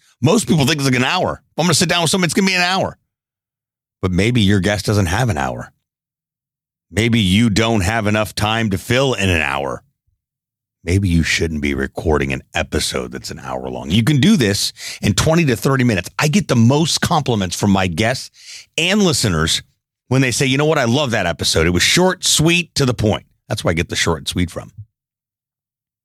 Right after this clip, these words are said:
So single format, just you sharing knowledge, sharing what you know, eight to twelve minutes max.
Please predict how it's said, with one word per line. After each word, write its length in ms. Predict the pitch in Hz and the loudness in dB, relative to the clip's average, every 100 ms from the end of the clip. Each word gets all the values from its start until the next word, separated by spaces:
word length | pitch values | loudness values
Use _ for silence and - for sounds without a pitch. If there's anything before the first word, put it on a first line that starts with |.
| _ _ _ _ _ _ _ _ _ _ _ _ _ _ | _ _ _ _ _ _ _ _ _ _ _ _ _ _
So 300 | - 123 98 - _ _ | -4 -2 -2 -6 _ _
single 300 | - 151 131 | -2 2 2
format, 540 | 113 139 117 120 135 - | 2 0 0 0 -4 -2
just 260 | 113 - | -2 2
you 220 | 104 113 | 2 2
sharing 320 | 120 113 107 101 | 2 0 2 2
knowledge, 440 | 98 113 113 - _ | 2 0 -2 -8 _
sharing 300 | - 110 110 | -4 0 2
what 140 | 101 - | 2 4
you 100 | 104 | 2
know, 220 | 101 120 _ _ _ _ | 2 0 _ _ _ _
eight 200 | 156 170 | 0 0
to 100 | - | 0
twelve 320 | - 123 117 101 | 0 0 0 2
minutes 340 | 95 87 - | 2 0 -2
max. 600 | 80 76 60 - - - | -4 -4 -4 -4 -4 -6